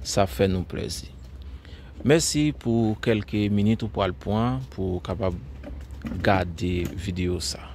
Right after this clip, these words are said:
menm lè w pa nan domèn refrijerasyon, men nou konseye w, chak lè ke w gade yon videyo, m panse kanmèm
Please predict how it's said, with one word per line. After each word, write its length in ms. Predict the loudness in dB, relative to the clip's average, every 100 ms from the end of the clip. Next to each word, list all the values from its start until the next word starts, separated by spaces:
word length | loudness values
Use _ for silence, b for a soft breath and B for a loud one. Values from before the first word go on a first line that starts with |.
| -8
menm 220 | 2 4 6
lè 80 | 6
w 80 |
pa 160 | 4 2
nan 180 | 2 2
domèn 480 | 2 4 4 4 0 -4 -6
refrijerasyon, 960 | -6 -2 -4 0 0 0 -4 -2 -2 -4 -14 B B B B B
men 140 | 4
nou 200 | 6 4 2
konseye 640 | 0 2 2 6 8 8
w, 240 | 6 4 -2
chak 400 | -8 0 0 2
lè 220 | 2 2 2
ke 120 | -2
w 120 | 0
gade 300 | 2 4 4
yon 160 | 4 2
videyo, 680 | 0 0 2 2 2 0 -2 -8 -14 B B -2
m 80 | 4
panse 260 | 4 4 2 2
kanmèm 420 | 2 4 4